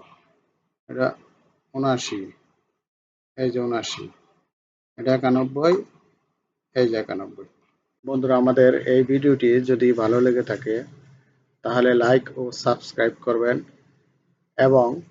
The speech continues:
কমেন্ট করে জানাবেন। আর আপনারা যদি কেউ AutoCAD-এ কাজ শিখতে চান বা AutoCAD সফটওয়্যার লাগে তাহলে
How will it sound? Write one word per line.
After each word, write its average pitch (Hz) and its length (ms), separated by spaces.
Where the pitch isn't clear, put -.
কমেন্ট 131 340
করে 127 140
জানাবেন। 98 360
আর 127 80
আপনারা 123 280
যদি 127 240
কেউ 120 120
AutoCAD-এ 117 440
কাজ 117 220
শিখতে 113 280
চান 104 180
বা - 120
AutoCAD 113 300
সফটওয়্যার 113 460
লাগে 104 200
তাহলে 113 260